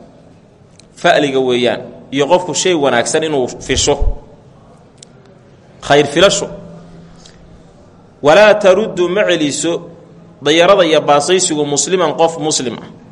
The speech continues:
Fa idaa ra'aa, hadduu arko, axadukum, midkiin, maa shay, yakrahu, uu dhibsanayo, falyaqul, ha yidhaahdo, Allaahumma, Allahayow, laa ya'tii, lama yimaado, bilxasanaati, wanaagyaalaha,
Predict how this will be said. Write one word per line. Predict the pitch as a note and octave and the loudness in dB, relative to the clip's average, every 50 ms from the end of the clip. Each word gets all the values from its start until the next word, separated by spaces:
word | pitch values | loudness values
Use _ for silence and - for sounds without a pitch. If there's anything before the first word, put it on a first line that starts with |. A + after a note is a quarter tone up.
| - - - - - - - _ _ _ _ | -20 -20 -20 -20 -20 -20 -20 _ _ _ _
Fa | - D3+ D3+ | 0 2 2
idaa | D#3+ D#3 F3+ G3+ G3+ F#3+ E3+ D#3+ | 2 4 4 6 6 6 6 4
ra'aa, | D3+ E3 D#3+ D3+ F3+ F3+ E3 | 4 4 4 4 6 4 4
hadduu | D#3 D3+ D3 - F3+ F#3 F3 | 4 2 0 0 0 2 2
arko, | D3+ C#3 - D3 C#3 | 2 2 0 0 -2
axadukum, | C3+ C#3 D#3+ E3+ E3+ D#3+ D3 - - C#3 C3+ | -2 0 0 -2 -2 -2 -8 -10 -8 -8 -8
midkiin, | C3+ C3+ - F3 F3 E3 D3+ | -8 -10 -6 -6 -4 -4 -2
maa | D#3 E3+ E3 D3+ | 0 2 2 2
shay, | - - F3 E3 D3 C#3+ | 0 0 -4 -2 -2 -4
yakrahu, | C#3 D#3 D#3 E3+ F3 E3 D#3 C#3+ C#3+ | -4 -2 -2 0 0 0 -2 -2 -4
uu | C3+ | -4
dhibsanayo, | D3 C#3 C3 - F#3 F3+ E3+ C#3 A#2+ A2 G#2+ G2+ G2+ - - | -6 -6 -4 -2 0 0 2 0 0 -2 -4 -6 -6 -8 -10
falyaqul, | - - F3+ F#3 E3+ D#3 - D#3+ D#3+ | -2 0 0 2 2 2 0 0 0
ha | D#3+ E3+ | 2 2
yidhaahdo, | E3 D#3 C#3 C3+ C3+ C#3 | 2 2 2 2 2 2
Allaahumma, | C3+ C#3 D3 D#3 D#3+ D#3 D3+ C#3+ C#3+ C#3 C3+ | 2 4 4 4 4 2 2 0 0 0 0
Allahayow, | C3+ C#3 D3+ D3 C3+ B2 A2+ G#2+ G2 F2+ - - - - - - - - - - - - _ _ - | 2 4 2 2 2 0 0 -2 -6 -8 -12 -16 -20 -20 -20 -20 -20 -20 -20 -20 -20 -20 _ _ -2
laa | D3 E3 F#3 F#3 | 2 2 4 4
ya'tii, | F3 E3 F3 F3+ E3 - - - E3+ D#3+ D3+ | 4 4 4 2 2 0 0 -2 -4 -2 0
lama | D3 C#3+ D3 D#3+ E3 | 0 -2 0 0 -2
yimaado, | D#3+ C#3+ C3+ B2+ A#2+ A2+ A2+ G#2+ G#2 G#2 G#2+ G#2 G#2 - - - - - - - - - - _ - C#3 | -2 -2 -2 -2 -2 0 0 0 0 -2 -4 -8 -10 -12 -16 -20 -20 -20 -20 -20 -20 -20 -20 _ -2 0
bilxasanaati, | F3+ G#3 G3+ - - - D#3 D3 - - D#3 D3 D3 D#3 D#3+ E3 D#3+ E3 - D#3 | 2 4 4 2 2 2 0 0 0 0 0 2 2 4 2 2 2 0 -2 -4
wanaagyaalaha, | D3 C#3+ C#3+ C#3 C#3 C#3 C3+ C3 C3 C#3 C#3 C#3+ E3 E3+ D3+ C3 A2 | -2 0 0 2 2 2 0 0 0 0 2 2 2 2 0 0 -4